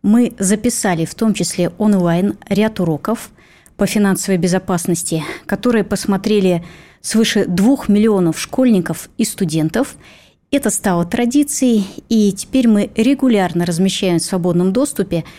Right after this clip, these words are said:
видео, которые посвящены финансовой безопасности. Помимо этого, в две тысячи первом и втором году мы написали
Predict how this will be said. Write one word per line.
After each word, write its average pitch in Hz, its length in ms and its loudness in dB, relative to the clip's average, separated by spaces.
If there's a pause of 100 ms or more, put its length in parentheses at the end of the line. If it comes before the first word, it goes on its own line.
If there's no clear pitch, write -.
(240)
видео, 185 600 2 (200)
которые 254 320 0
посвящены 214 580 -2
финансовой 202 460 -2
безопасности. 175 720 -4 (460)
Помимо 277 400 4
этого, 190 340 0
в - 20 2
две 202 140 2
тысячи 254 280 -2
первом 170 480 0
и 208 60 -2
втором 185 400 0
году 254 380 0 (120)
мы 202 160 2
написали 208 680 0